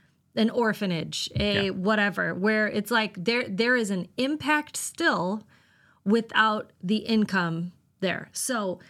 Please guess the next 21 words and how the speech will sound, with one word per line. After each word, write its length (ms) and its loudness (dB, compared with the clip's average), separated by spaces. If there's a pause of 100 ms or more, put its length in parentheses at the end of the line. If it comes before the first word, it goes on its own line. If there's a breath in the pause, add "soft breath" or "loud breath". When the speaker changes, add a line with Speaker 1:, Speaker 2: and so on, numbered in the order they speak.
(180 soft breath)
Speaker 1:
the, 160 4
the 180 0
question 400 0
is 240 -2
not, 380 2 (420)
should 260 -2
you 80 0
take 200 -4
the 80 -4
highest 360 -2
paying 260 0
job? 380 0
That's 240 -2
not 380 2
Speaker 2:
Yep. 260 -2
Speaker 1:
what 200 0
we're 120 0
asking 640 -2 (560 loud breath)
or 160 2
what 180 0
we're, 320 0